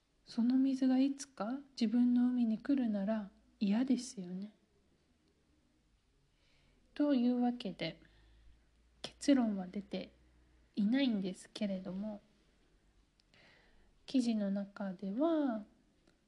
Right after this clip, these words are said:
その、人間への影響が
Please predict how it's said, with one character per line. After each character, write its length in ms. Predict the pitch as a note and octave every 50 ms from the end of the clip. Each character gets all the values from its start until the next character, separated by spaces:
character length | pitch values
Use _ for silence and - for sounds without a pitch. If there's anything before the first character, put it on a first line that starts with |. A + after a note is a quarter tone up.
| _ _ _ -
そ 160 | - - A#3+
の、 460 | A3+ A3+ A3 G#3+ G#3+ G#3+ G#3+ G#3+ A3+ - - _ _ _ _ _ _ _ _ _ _ _ _ _ _ _ _ _ _ _ _ _ _ _ _ _ _ _ - - - _ _ _ _ _ _ _ _ _ _ _ _ _ _ _ _ _ _ _ _ _ _ -
人 300 | C4+ C#4 C#4+ C#4+ C#4+ C#4
間 100 | C#4+ C#4
へ 260 | C4+ C4+ C4+ C4 C4
の 260 | B3+ A#3 A3 G#3+ C4 B3+ - _ _ _ _ _ _ _ _ _ _ _ _ _ _ _ _ _
影 180 | B3 A#3+ B3+ A#3+
響 440 | - - - - G#3+ G#3 G3+ G3+
が 200 | G3+ A#3+ B3+ C4